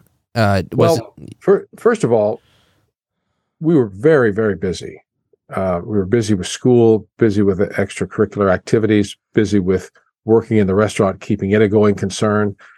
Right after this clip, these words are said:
Speaker 2: because it was not assured that we would all stay together in that house doing the same thing, continuing on. That was not, that was not a given. So there was a lot of uncertainty,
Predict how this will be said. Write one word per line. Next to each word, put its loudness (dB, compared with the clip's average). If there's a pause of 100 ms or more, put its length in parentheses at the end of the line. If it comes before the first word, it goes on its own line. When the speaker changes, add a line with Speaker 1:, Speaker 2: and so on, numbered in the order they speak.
(140)
Speaker 2:
because 0
it 0
was -8
not 0 (380)
assured 0
that 0 (280)
we 2
would 2
all 4
stay 0
together 0
in 0
that 0
house -4 (140)
doing 2
the -6
same -2
thing, 0
continuing -4
on. 0
That -2
was -8
not, -2 (180)
that -2
was -12
not -2
a -4
given. 0 (560)
So 0
there 2
was 0
a 2
lot 4
of -2
uncertainty, 0